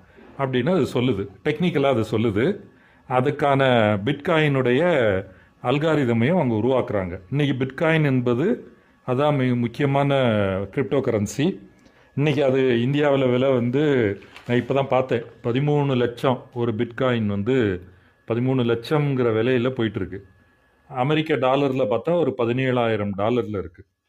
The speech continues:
இதுதான் அதனுடைய தொடக்கம். இப்ப இது பின்னாடி இருக்கிற நோக்கம் என்ன அப்படின்னா, ஆஹ், ஒரு, ஒரு பிரச்சனை வந்துருச்சு,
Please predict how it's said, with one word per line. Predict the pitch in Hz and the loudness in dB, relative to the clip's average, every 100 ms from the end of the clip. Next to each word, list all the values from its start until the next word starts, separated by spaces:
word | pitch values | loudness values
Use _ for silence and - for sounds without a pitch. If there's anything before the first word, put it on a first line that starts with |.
| _ _ _ _ _ - | _ _ _ _ _ -4
இதுதான் | 143 147 | -2 2
அதனுடைய | 156 120 127 143 | 2 2 0 0
தொடக்கம். | 117 127 127 95 - - _ _ _ | 0 0 0 -2 -4 -20 _ _ _
இப்ப | - | -2
இது | 147 139 | 0 0
பின்னாடி | 160 208 190 | 0 2 2
இருக்கிற | 180 156 160 143 | 2 2 2 2
நோக்கம் | 127 160 175 170 | 2 2 2 0
என்ன | 139 135 139 | 2 2 2
அப்படின்னா, | 110 110 110 165 139 107 92 90 - - _ _ 127 | 2 0 2 2 2 2 2 -2 -10 -20 _ _ -6
ஆஹ், | 113 104 98 95 107 | -4 -2 -2 -4 -2
ஒரு, | 110 139 | 0 0
ஒரு | 147 - | 0 0
பிரச்சனை | 120 - 190 | -2 0 2
வந்துருச்சு, | 165 147 143 - 165 214 | 2 2 0 0 -2 -2